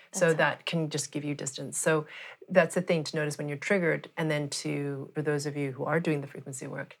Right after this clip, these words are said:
Speaker 1: to notice those distortion patterns even more, because your pain body, a lot of you are getting to the point where your pain body is your friend.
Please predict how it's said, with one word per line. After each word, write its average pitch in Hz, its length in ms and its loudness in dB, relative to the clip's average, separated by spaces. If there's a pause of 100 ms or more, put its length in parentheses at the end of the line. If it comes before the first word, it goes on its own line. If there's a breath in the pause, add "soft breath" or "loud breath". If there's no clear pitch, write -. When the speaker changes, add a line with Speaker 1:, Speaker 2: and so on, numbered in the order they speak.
Speaker 1:
to 165 140 2
notice 156 640 2 (520 loud breath)
those 160 180 2
distortion 160 520 0
patterns 156 500 -2
even 147 260 0
more, 147 260 -2
because 180 220 -2
your 160 80 -2
pain 165 280 -2
body, 147 260 0
a - 100 -6
lot 151 300 2
of 175 140 0
you 151 160 -2
are 139 60 -6
getting 143 200 -6
to 143 80 -12
the 147 60 -10
point 143 300 -6
where 147 200 -2
your 143 140 -2
pain 156 240 -6
body 147 220 -6
is 139 80 -10
your 143 100 -10
friend. 139 360 -6